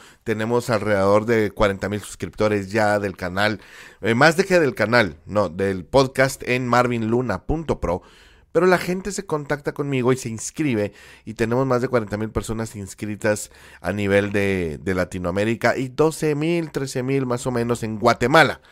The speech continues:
Eh, sí, doce mil y algo, ¿verdad? No llegamos a, a trece mil. Y, eh, la manera en que los contactamos es a través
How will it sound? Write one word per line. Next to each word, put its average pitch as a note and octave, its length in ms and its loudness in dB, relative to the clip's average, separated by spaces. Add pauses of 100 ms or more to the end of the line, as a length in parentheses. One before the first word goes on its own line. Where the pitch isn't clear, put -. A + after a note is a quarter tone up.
(380)
Eh, B2 180 -2
sí, F3+ 160 -4
doce D#3 260 -2
mil G#3 220 0
y G3 60 8
algo, F2+ 360 4
¿verdad? G2 240 -2
No G#2 240 -6
llegamos A2+ 320 -2
a, G#2 100 -6 (340)
a - 80 -20
trece G2+ 220 -14
mil. A2+ 280 -6
Y, A3 320 -2 (520)
eh, G#2 80 0
la G#2 120 0
manera C3+ 360 0
en G3 80 -8
que G3 100 -2
los D3 220 0
contactamos C3 680 -4
es - 240 -14
a A#2 120 -6
través F2+ 560 -8